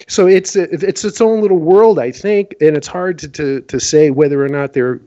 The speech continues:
uh, they're, uh, but the Federal Reserve is, was, you know, born out of, uh, out of controversy and born out of struggle a hundred years ago, and it's been that way through, it was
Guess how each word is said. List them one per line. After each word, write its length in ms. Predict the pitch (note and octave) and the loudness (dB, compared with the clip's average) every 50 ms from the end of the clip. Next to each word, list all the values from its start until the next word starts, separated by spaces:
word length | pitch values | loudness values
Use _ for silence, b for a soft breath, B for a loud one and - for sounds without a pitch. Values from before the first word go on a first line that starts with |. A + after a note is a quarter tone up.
| _ _ | _ _
uh, 300 | B2+ B2 A#2+ - - A2+ - | -6 -6 -6 -6 -8 -10 -14
they're, 720 | - B2+ - _ C3 B2 A#2+ A2+ - G#1 G#1 G#1+ G#1+ G#1 G1+ | -16 -20 -6 _ 0 2 2 2 2 0 -4 -4 -4 -4 -6
uh, 40 | - - _ B B B B B B B C#3+ | -8 -10 _ B B B B B B B -2
but 140 | D3 F3+ - | 0 0 0
the 80 | F#3+ - | -2 -2
Federal 260 | - B3+ B3 A#3+ A3 | 0 0 0 2 2
Reserve 360 | F#3+ D#3+ - - E3 C#3+ B2 | 0 0 2 2 0 0 0
is, 260 | C3+ C3 C3 - - | -2 -6 -8 -10 -4
was, 260 | - C3+ C#3+ B2+ - F3+ | -2 0 0 0 0 -2
you 120 | E3+ D#3 | 0 0
know, 120 | B2+ A2 | 0 -2
born 460 | G#2+ G#2+ - C3 D3 D#3+ D#3+ E3 D3+ - | -2 -2 0 2 2 2 2 0 -2 -4
out 220 | B2 A#2+ A#2 A2+ | -6 -8 -6 -6
of, 180 | G#2+ G#2+ G2+ G2 - _ - - | -6 -6 -8 -12 -16 _ -18 -16
uh, 440 | F#2+ F2+ F2 F2 F#2 F2 F2 F#2 - - | -16 -16 -14 -16 -18 -14 -14 -14 -14 -12
out 220 | - G2+ F#2+ G2 G2+ | -10 -10 -8 -6 -8
of 240 | F#2 F2+ F#2 - G2+ | -8 -8 -10 -8 -6
controversy 720 | - B2+ A2+ G#2 - A2 G#2 G#2+ G2+ F#2 - - G#2+ G#2 | -2 -2 -2 -4 -4 -6 -4 -2 -2 -2 -2 -4 -6 -8
and 120 | G2 G2 | -10 -6
born 400 | G2 G#2+ A#2 C#3 D3 D3 D3+ C#3 - A2+ | -2 0 2 4 4 4 4 2 0 0
out 140 | A2+ G2+ | 0 0
of 100 | G2 F#2 | 0 -2
struggle 500 | - - - G#2+ F#2+ F2+ E2+ - E2 F2+ | -4 -4 -2 -2 -2 -2 -2 -2 -2 -2
a 60 | F#2 F#2+ | -2 0
hundred 220 | G#2+ G#2+ G#2+ G#2+ | 0 0 2 2
years 260 | A2 A#2+ C#3+ E3 - - | 2 2 2 2 2 0
ago, 300 | G#2+ G2+ F2 D2+ - - B B B B B B | 0 0 -2 -4 -6 -12 B B B B B B
and 140 | - A#2+ A2 | -2 0 0
it's 100 | A#2+ A#2 | 0 0
been 200 | - C#3 C3 C#3+ | 2 2 2 2
that 180 | C3+ C3 C3 - | 2 0 -2 -2
way 180 | A#2+ B2 B2 | 0 0 0
through, 220 | B2 - - A2+ G#2 | 0 0 0 0 0
it 40 | G#2 | 0
was 200 | G#2+ G#2 G2+ | -2 -6 -8